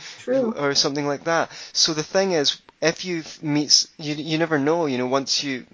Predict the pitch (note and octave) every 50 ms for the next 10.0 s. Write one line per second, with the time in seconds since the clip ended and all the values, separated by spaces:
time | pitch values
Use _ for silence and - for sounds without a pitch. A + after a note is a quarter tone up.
0 | - - C#3+ C3+ B2+ B2+ C3 C3 A#2 - - B2 B2+ C3 - - - - - -
1 | B2+ A#2 A2+ A#2 A2+ A2 A2 A2 A2+ A#2 A#2+ A#2 A#2 - - A#2+ A#2+ A#2 A#2 A#2
2 | A2 A2+ B2 G#2+ - - A#2+ A#2 A2+ A2+ A#2 B2 - - - - - - - _
3 | B2+ B2+ A#2 - B2 B2 A#2+ A#2 A#2 A#2 A2 - _ _ _ _ _ C3+ C3+ C3
4 | - D3+ D3+ D3+ D#3+ D3 - - - D#3+ D3 C#3 - - - C#3+ - C3+ C3+ -
5 | - A#2+ - - - - - B2+ B2+ C3+ C3+ - - - A2 G2 G2 - - -
6 | - - - - - - B2 B2+ C#3 C#3+ - - - C#3+ C3+ C3 B2+ A#2+ B2 A#2+
7 | G#2+ - - - _ _ _ _ - _ _ _ _ B2 C3+ C3 C3 B2+ - D3
8 | C3+ - - - - C3 B2 B2 B2+ - - - B2 A#2 A#2 - A#2 A#2 - -
9 | B2+ B2 A#2+ A#2 - - - A#2+ - - - A#2+ A#2 A#2 A#2+ A#2 A#2 A#2 A2+ A2